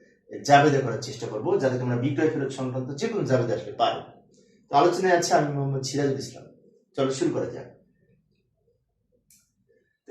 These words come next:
এই যে বিক্রয় ফেরত সংক্রান্ত জাবেদার নিয়ম যদি লক্ষ্য করি, তাহলে দেখতে পাই অনেক সময় বাকিতে বিক্রয় করেছিলাম সেই পণ্য ফেরত আসতে পারে, আবার নগদে বিক্রয় করেছিলাম সেই পণ্য ফেরত আসতে পারে। তো in generally যদি বাকিতে পণ্য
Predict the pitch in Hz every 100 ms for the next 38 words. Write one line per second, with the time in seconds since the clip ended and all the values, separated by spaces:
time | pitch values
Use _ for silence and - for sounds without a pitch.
0 | 349 339 185 196 196 233 233 208 208 -
1 | 180 170 165 156 143 147 147 139 147 180
2 | 190 156 131 123 120 - - - 123 123
3 | 127 120 110 107 143 151 175 170 175 170
4 | 147 160 196 202 - 185 190 170 165 170
5 | 180 175 165 156 165 165 - 151 147 139
6 | 131 135 127 123 117 - - - - -
7 | - - _ _ _ _ _ _ - 175
8 | 180 165 160 180 247 269 - 185 180 147
9 | 127 135 131 - 170 170 147 151 170 143
10 | 139 143 - 123 - 123 - 151 139 -
11 | - - - - - - - - - -
12 | 202 247 214 196 185 202 175 151 156 156
13 | 139 165 175 214 226 175 151